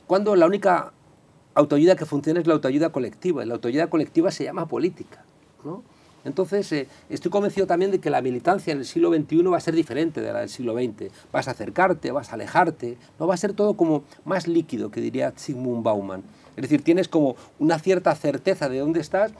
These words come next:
y hay momentos donde te va a interesar más y momentos donde te va a interesar menos. Pero los propios partidos tienen que tener esa posibilidad de flexibilidad, ¿no? No puedes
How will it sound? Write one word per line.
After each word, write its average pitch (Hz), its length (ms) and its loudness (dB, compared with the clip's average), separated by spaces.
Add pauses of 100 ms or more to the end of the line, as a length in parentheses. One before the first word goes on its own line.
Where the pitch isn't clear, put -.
(220)
y 180 80 2
hay 202 120 4
momentos 202 500 -2
donde 151 260 2
te 143 100 0
va 151 60 4
a - 20 4
interesar 165 480 0
más 185 240 0 (180)
y 131 60 -4
momentos 156 340 4
donde 143 240 2
te 131 80 -2
va 135 60 4
a - 20 2
interesar 143 400 -2
menos. 120 280 -4 (380)
Pero 139 160 0
los 139 160 0
propios 208 360 -4
partidos 190 440 -2
tienen 185 200 0
que 190 100 -2
tener 175 240 0
esa 165 220 -2
posibilidad 139 640 -4
de 196 100 -4
flexibilidad, - 800 -14 (640)
¿no? 131 120 -4
No 151 120 2
puedes 160 320 2